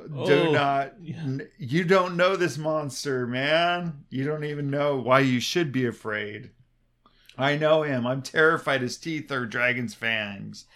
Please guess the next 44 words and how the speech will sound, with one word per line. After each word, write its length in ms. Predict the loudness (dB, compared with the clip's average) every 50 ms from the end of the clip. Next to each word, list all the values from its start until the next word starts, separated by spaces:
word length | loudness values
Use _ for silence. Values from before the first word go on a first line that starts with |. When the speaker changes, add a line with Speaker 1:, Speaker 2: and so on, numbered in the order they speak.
| -20 -20 -20 _ -8
Speaker 2:
His 140 | -8 -6 -4
countenance 680 | 0 0 0 0 0 -4 -6 -8 -6 -8 -8 -10 -12 -14
is 140 | -10 -6 -2
like 200 | -2 -2 -2 -4
a 60 | -4
lion. 520 | -4 -4 -2 -2 -4 -4 -6 -8 -8 -10
His 200 | -10 -12 -12 -14
charge 440 | -8 -2 0 2 2 2 2 -2 -4
is 100 | -8 -8 -6
the 80 | -4
rushing 360 | -2 -2 -2 -4 -4 -6 -10 -10
of 120 | -10 -10
a 60 | -12
flood. 440 | -14 -14 -10 -4 -2 0 0 0 -2
And 220 | -4 -6 -8 -8 -10 -14 -20 -20 -20 -20 _ _ _ _ _ -6
hi-, 200 | -4 -4 -4 -4 -10 _ _ _
his 320 | -16 -8 -6 -6 -4 -4 -2
look, 400 | 0 0 2 0 0 -4 -8 -16 _ _ _ _ _ _ _ _ _ _ _ _ _ _ _ _ _
with 240 | -2 0 0 0 0
his 200 | -2 -4 -2 0
look, 200 | 0 0 0 -2
he 120 | -4 -8
crushes 480 | -8 -6 -2 -2 0 0 -2 -4 -10 -8
alike 360 | -6 -2 -2 -2 -2 -4 -6
the 80 | -10 -14
trees 320 | -10 -6 -6 -4 -4 -6
of 60 | -8
the 60 | -12 -12
forest 380 | -8 -6 -4 -4 -4 -4 -6 -8
and 80 | -10
the 60 | -10 -8
reeds 260 | -8 -8 -8 -8 -10 -12
of 80 | -14
the 80 | -14 -16
swamps. 680 | -16 -14 -10 -10 -8 -8 -8 -10 -14 -16 -20 -20 -20 _ _ _ _ _ _ _ _ _ _ _ _ _ _ _ _ _ _ _ _ _ -16 -10
You 220 | -4 0 0 2 2
may 180 | 2 0 0
go 600 | 0 2 2 4 4 4 2 2 0 -4 -6 -8 -8
on 400 | -6 -4 -2 -2 -2 -2 -2 -4
if 160 | -8 -10 -10 -10
you 80 | -10
choose 460 | -10 -10 -8 -6 -4 -4 -4 -6 -8
into 280 | -8 -10 -8 -8 -8 -8
this, 440 | -8 -8 -10 -10 -10 -12 -16 -20